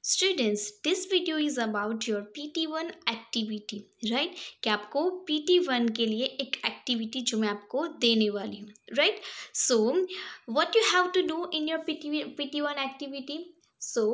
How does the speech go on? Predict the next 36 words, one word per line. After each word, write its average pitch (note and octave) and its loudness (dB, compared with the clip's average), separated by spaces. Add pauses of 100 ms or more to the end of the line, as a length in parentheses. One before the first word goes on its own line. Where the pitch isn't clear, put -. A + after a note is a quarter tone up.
(240)
आपको, A3+ 2 (200)
आप C4+ 2
अभी C4 -2
आपको B3 -2
स्क्रीन A#3 -4
के A#3 -4
ऊपर C#4 -4
आपको - -6
प्रैक्टिस D4 -2
वर्कशीट, B3 -4
प्रैक्टिस B3 0
बुक C4+ -2
आपकी C4+ 2
दिख B3 2
रही C#4 4
है D4+ -2
ना, F#4 2 (500)
राइट? D#4+ 4 (280)
तो C#4+ 4 (140)
जल्दी C4 4
आपको F4+ 0 (180)
सिलेबस B3 2
में C4+ -4
मिल A3+ 2
जाएगा C4 2 (100)
कि - 0 (100)
आपको A#3+ 0 (160)
एक्टिविटी A#3 0
में A#3 2
क्या G3+ 0 (120)
करना A#3 2
है, B3 -2 (420)
राइट? D#4+ 2
In C#4 0
the C#4+ 6
syllabus A#3 2